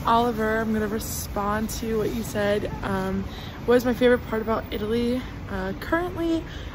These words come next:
I think my favorite part about Italy is just, um, just, like, how versatile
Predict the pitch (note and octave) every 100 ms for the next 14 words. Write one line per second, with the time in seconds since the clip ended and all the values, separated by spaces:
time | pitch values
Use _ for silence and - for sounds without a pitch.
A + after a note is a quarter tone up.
0 | - A3+ C#4 C#4 D4+ D4+ - G#3 G3+ -
1 | - G3 G3+ - - G3 G3 - - G#3
2 | F#3+ G#3+ A3 G3+ F3 - G3+ G3 - -
3 | - - - - - G3 F#3 F3+ F3+ F3+
4 | F3+ F#3 F3 - - - - - - G3+
5 | G3+ - G#3 G3+ G3+ - - - - -
6 | - - - - - - G3+ G3+ G3+ F#3+
7 | G3 - F#3+ - G#3+ A3+